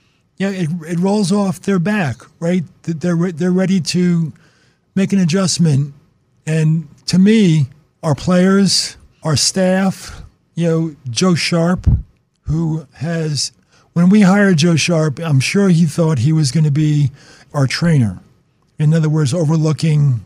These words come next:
injuries and player maintenance, okay? He spends probably eighty-five percent of his time on health and, and wellness as it relates to the covid virus. You know,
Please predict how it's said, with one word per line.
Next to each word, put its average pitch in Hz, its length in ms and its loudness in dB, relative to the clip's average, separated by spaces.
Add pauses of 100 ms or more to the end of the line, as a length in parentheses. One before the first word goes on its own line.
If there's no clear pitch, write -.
(160)
injuries 156 680 0
and 143 300 -2
player 151 480 -2 (220)
maintenance, 147 720 -4 (240)
okay? 143 540 -4 (500)
He 220 160 2
spends 180 500 0
probably 185 440 -2
eighty-five 185 500 0
percent 180 320 -2
of 160 80 0
his 151 160 -2
time 165 440 -2
on 143 200 -2
health 160 380 -2
and, 143 340 -2 (100)
and 143 140 0
wellness 175 560 0
as 143 220 -2
it 180 60 -4
relates 165 440 -4
to 156 160 -4
the 139 120 -4
covid 147 600 -2 (480)
virus. 180 600 -4 (420)
You 160 140 -4
know, 156 60 -12